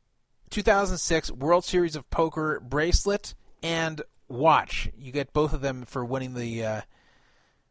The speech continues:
main event. I, in fact, I think you get both a watch and a bracelet now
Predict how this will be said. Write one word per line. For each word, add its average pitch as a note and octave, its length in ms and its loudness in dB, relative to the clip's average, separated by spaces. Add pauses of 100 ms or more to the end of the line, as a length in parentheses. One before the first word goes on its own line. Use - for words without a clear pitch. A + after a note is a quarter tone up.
(280)
main C#3 260 -2
event. C3+ 240 0
I, C#3 160 -4
in E3+ 60 -10
fact, A#3+ 180 12
I A3 60 8
think A#3+ 200 0
you A#3+ 60 -12
get G3+ 200 0
both E3+ 180 0
a D#3+ 60 4
watch C#3+ 560 0 (340)
and C#3 340 -6
a - 80 -4
bracelet C#3 520 -2
now A#2+ 520 -4